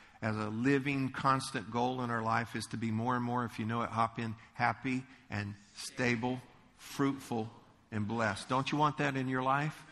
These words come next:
And the goal of all of that then is you're blessed so that you can, you can be a blessing. And when all that's happening, you can give glory to God,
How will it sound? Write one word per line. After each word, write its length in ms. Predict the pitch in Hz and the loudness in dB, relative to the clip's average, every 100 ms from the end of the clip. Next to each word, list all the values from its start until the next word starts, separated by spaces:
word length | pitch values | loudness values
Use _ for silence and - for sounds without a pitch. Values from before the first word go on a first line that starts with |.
| - - - - | -20 -20 -20 -6
And 140 | 110 123 | 0 0
the 60 | |
goal 520 | 110 135 143 160 160 | 2 4 6 6 4
of 120 | 139 127 | 2 4
all 240 | 131 131 | 2 2
of 80 | 123 | 2
that 260 | 135 135 | 2 2
then 220 | 120 117 117 | 0 0 0
is 160 | 110 | 0
you're 100 | 117 | -2
blessed 320 | 107 120 117 | 0 0 0
so 100 | - 120 | -2 -4
that 140 | 101 | -2
you 120 | 117 | -4
can, 280 | 117 113 107 - - - - - - - | -2 -2 -4 -8 -20 -20 -20 -20 -16 -6
you 60 | 113 | -2
can 80 | |
be 180 | 110 143 | 2 4
a 80 | 156 | 4
blessing. 560 | 110 110 107 - 113 110 | 4 0 0 0 0 0
And 240 | 107 110 | 0 0
when 140 | 113 | 0
all 260 | 113 131 147 | 4 6 6
that's 240 | 151 147 | 4 0
happening, 460 | 156 165 160 160 151 | 2 2 2 -2 -2
you 100 | 123 | -2
can 220 | - 113 | -2 -2
give 200 | 117 107 | 0 -2
glory 320 | 107 110 107 98 | -2 -2 -2 -4
to 60 | |
God, 280 | 95 101 92 | -6 -6 -6